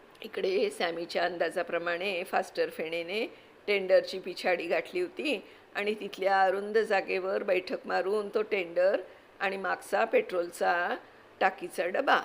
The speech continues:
यांना जोडणारी जी साखळी होती ती सोडवण्याचा प्रयत्न करत होता. पण साखळी जड होती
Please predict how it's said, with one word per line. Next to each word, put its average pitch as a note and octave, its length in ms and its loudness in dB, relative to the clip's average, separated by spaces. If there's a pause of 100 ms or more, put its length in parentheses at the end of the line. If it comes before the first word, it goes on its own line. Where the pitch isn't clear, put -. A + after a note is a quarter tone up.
(360)
यांना F#3+ 280 0
जोडणारी F#3 520 -4
जी F3+ 120 -6
साखळी F#3 540 -4
होती G#3+ 500 -6
ती A#3+ 100 -4
सोडवण्याचा F#3+ 720 0
प्रयत्न D#3 420 -2
करत C#3 320 -2
होता. - 200 -16 (600)
पण F3+ 120 -2
साखळी D#3+ 440 -4
जड G3+ 280 2
होती C#4 400 -2